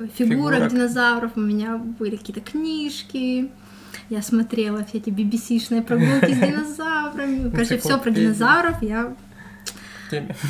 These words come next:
Speaker 1: да, уважала. Вот. И, м, когда заезжаешь вот в этот регион, там на п-, въезде, знаешь, табличка, все, и стоит огромный динозавр, прям настоящую величину,
Speaker 2: Мгм.
Speaker 1: как он называется, диплодок,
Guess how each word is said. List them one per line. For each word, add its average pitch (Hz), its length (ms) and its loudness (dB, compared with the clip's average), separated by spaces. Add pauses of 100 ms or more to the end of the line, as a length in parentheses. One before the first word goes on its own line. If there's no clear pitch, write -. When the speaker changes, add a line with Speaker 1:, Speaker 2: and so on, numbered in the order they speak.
(120)
Speaker 1:
да, 214 260 -2
уважала. 233 520 0 (440)
Вот. 220 480 -8 (260)
И, 233 320 2
м, 226 500 4 (440)
когда 226 260 0
заезжаешь 220 600 2
вот 226 120 -12 (100)
в 220 60 -12
этот 214 280 -10
регион, 208 440 -4 (480)
там 214 260 -4
на 202 60 -2
п-, 202 60 -14 (220)
въезде, 214 760 -2
знаешь, 202 280 -10
табличка, 226 480 -10
все, 226 160 -10
и 226 120 -6
стоит 233 340 -2
огромный 226 480 2
динозавр, 214 640 -2
прям 226 300 2
настоящую 226 800 -2
величину, 208 500 0
Speaker 2:
Мгм. 139 200 -2
Speaker 1:
как 202 180 -6
он 208 100 -2
называется, 202 400 -6
диплодок, 220 560 -6